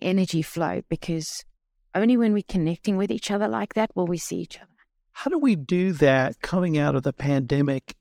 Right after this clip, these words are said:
Speaker 2: in the hybrid work models we see? Most of the U S is now in some type of hybrid work model,
Speaker 1: Yeah.
Speaker 2: meaning they go to the office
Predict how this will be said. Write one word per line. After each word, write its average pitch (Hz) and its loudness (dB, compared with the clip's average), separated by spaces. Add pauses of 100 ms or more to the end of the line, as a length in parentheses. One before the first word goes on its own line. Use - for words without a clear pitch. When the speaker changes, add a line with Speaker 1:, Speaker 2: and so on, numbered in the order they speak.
Speaker 2:
in 139 2 (120)
the 127 2
hybrid 147 4
work 127 2
models 123 -4
we 120 -2
see? 117 -4 (580)
Most 175 2
of 147 -4
the 156 0 (140)
U 131 6
S 131 4
is 139 -2
now 131 2
in 120 -2
some 156 2
type 135 2
of 113 -4
hybrid 117 0
work 123 -6
model, 123 0
Speaker 1:
Yeah. 101 0
Speaker 2:
meaning 123 -2 (400)
they 131 -8
go 143 8
to 135 4
the 131 4
office 131 0